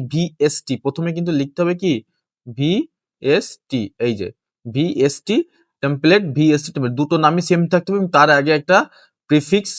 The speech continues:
অ্যাড করতে হবে ভিএসটি। ওকে, নামের আগে ভিএসটি অ্যাড করে দিতে হবে। যে স-, যে কোনো ইমেজ দা-, আপনি আপলোড করার আগে অবশ্যই ভিএসটি অ্যাড করবেন। এবার তাহলে আমি রাইট সাইডে ক্লিক করলাম অথবা, আহ, কিবোর্ডের এফ টু বাটন,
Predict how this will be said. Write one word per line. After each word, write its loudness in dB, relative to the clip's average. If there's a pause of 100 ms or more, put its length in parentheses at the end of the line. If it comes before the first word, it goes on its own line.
(340)
অ্যাড 0
করতে 0
হবে 4 (300)
ভিএসটি। -2 (260)
ওকে, 4 (1120)
নামের 2
আগে 2
ভিএসটি 0
অ্যাড 0
করে 2
দিতে -2
হবে। -6 (200)
যে -6
স-, -6
যে 2
কোনো -2
ইমেজ 0
দা-, 2
আপনি -2 (340)
আপলোড -4
করার 2
আগে 2
অবশ্যই -4
ভিএসটি -2
অ্যাড -2
করবেন। -6
এবার 2
তাহলে 2
আমি -2 (580)
রাইট 0
সাইডে 0
ক্লিক -2
করলাম 2
অথবা, 2 (140)
আহ, 4 (100)
কিবোর্ডের 4
এফ 2 (140)
টু 2
বাটন, 0